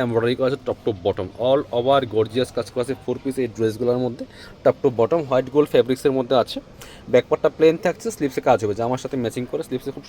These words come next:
সুন্দর একটা গর্জিয়াস কাজ আছে। বাকি পার্ট দেখিয়ে দিব। জামার লেন্থ আছে ফর্টি ফোর, বডি আছে ফিফটি ফাইভ ফ্রি সাইজ, সাইজ ওয়াইজ বানায় নিতে পারবেন,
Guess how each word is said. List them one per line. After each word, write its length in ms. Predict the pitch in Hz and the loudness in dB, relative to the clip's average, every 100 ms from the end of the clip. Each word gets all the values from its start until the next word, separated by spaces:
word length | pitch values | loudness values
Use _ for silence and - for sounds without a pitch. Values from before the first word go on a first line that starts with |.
| - | -10
সুন্দর 300 | 160 165 156 135 | -8 -4 -4 -4
একটা 120 | 131 107 | -4 0
গর্জিয়াস 400 | 110 101 127 127 - - - - - | 0 0 -2 -2 -6 -20 -20 -10 2
কাজ 120 | 110 101 | 2 2
আছে। 140 | 90 - - - - - 110 | -4 -10 -14 -20 -20 -4 0
বাকি 200 | 123 160 139 | 0 0 2
পার্ট 140 | 120 104 | 0 0
দেখিয়ে 200 | 110 104 | -4 -4
দিব। 100 | 92 98 | -4 -2
জামার 220 | 127 139 139 117 | 0 2 4 4
লেন্থ 180 | 131 143 | 4 2
আছে 100 | 165 156 | -2 2
ফর্টি 300 | 131 127 147 143 - | 2 2 -2 -4 -2
ফোর, 180 | 135 214 - - - - 104 | 0 -2 -8 -20 -20 -10 0
বডি 200 | 131 147 | 2 4
আছে 120 | 160 175 | 4 2
ফিফটি 200 | 156 - 180 | -8 -6 -2
ফাইভ 120 | 180 - | -2 -2
ফ্রি 100 | 117 | -4
সাইজ, 120 | 101 87 | -4 -2
সাইজ 160 | - 131 139 | 0 2 4
ওয়াইজ 180 | 151 - 123 | 4 4 -2
বানায় 220 | 123 143 | 0 0
নিতে 120 | 135 139 | 0 2
পারবেন, 200 | 113 165 | 2 0